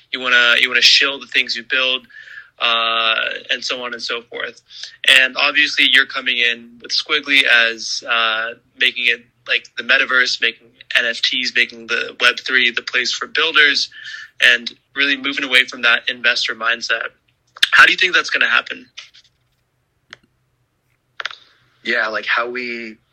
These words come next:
Speaker 2: move away from, like, a cash grab to long-term just building cool stuff and sharing it.
Speaker 1: Absolutely.
Speaker 2: Yeah, I mean, <laughs> I don't know. I don't know, dude. Um,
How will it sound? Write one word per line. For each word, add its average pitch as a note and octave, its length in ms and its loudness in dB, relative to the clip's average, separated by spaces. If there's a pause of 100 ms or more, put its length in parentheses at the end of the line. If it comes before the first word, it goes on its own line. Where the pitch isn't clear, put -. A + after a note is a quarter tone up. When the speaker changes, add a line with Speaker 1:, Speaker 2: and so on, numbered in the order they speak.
Speaker 2:
move A2 340 -12
away G#2 320 -4
from, G2 420 -4
like, F#2+ 120 -2
a F#2 100 2
cash F#2+ 380 2
grab F#2+ 400 2 (120)
to F#2+ 420 -4
long-term G2+ 680 -2
just G2 220 -8
building G2 320 -6
cool - 180 -12
stuff - 380 -2
and G2 140 -6
sharing G#2+ 300 4
it. A2+ 120 -8 (1080)
Speaker 1:
Absolutely. A#2+ 460 -2 (2000)
Speaker 2:
Yeah, D#3+ 400 0
I D3+ 100 4
mean, C#3+ 320 -4 (160)
<laughs> - 160 -14
I E3+ 580 0
don't D3+ 140 -8
know. A#2 320 -8 (440)
I - 200 2
don't C#3+ 160 2
know, A#2+ 160 -2
dude. A#2 300 -4 (180)
Um, A2 440 -4